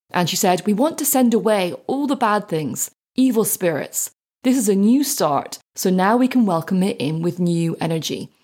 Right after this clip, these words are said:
She followed up by saying that this nicely co-, coincided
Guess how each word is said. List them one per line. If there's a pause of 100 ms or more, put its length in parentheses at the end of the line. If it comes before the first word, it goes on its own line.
(340)
She
followed
up
by
saying
that
this
nicely
co-,
coincided